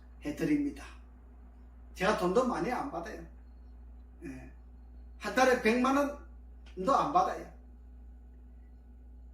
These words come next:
그리고 편안하게 모시고, 그리고 편안하게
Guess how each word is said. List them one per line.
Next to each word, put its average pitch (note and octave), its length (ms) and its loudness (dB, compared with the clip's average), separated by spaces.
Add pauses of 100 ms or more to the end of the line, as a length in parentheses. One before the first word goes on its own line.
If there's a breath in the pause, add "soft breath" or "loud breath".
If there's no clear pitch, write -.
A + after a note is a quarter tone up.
(300)
그리고 C#4 400 6
편안하게 A3+ 580 4
모시고, F3 720 -4 (880)
그리고 C4 320 4
편안하게 C4 800 0